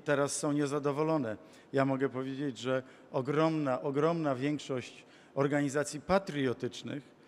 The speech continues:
nie miała dostępu do środków, Pamiętam o tym doskonale, ponieważ jako, mm, prezes Banku Zachodniego dziesięć lat temu bardzo wiele takich organizacji zwracało się do, mm, wówczas kierowanej przeze mną organizacji, w-, wówczas kierowanej przeze mną firm-, przeze mnie firmy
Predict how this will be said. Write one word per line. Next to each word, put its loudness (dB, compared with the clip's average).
nie 4
miała 2
dostępu -2
do 0
środków, -4
Pamiętam 4
o 0
tym -6
doskonale, -2
ponieważ -2
jako, -2
mm, -2
prezes -2
Banku -2
Zachodniego -2
dziesięć -2
lat -2
temu -2
bardzo 0
wiele 4
takich -6
organizacji -2
zwracało 0
się -4
do, 0
mm, -4
wówczas -4
kierowanej 0
przeze -4
mną -2
organizacji, -4
w-, -12
wówczas -8
kierowanej -4
przeze -6
mną -4
firm-, -8
przeze -6
mnie -2
firmy 0